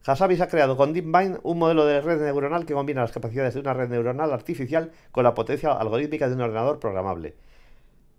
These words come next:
Bueno, estamos en la I A. ¿Y qué es la I A? Pues la I A es,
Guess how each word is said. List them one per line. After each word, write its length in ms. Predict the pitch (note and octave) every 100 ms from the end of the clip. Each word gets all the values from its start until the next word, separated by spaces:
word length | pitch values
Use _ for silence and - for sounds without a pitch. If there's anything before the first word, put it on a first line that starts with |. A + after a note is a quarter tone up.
| _ _ -
Bueno, 280 | B2+ B2
estamos 400 | A2 - D#3+ E3
en 120 | D3+ C#3+
la 140 | C#3
I 120 | C#3
A. 120 | C#3+ -
¿Y 80 | A#2
qué 100 | C3+
es 80 | C3
la 100 | C3
I 100 | C3+
A? 120 | A#2
Pues 180 | G#2 G2
la 120 | G#2
I 100 | B2
A 140 | B2
es, 380 | - D3 - -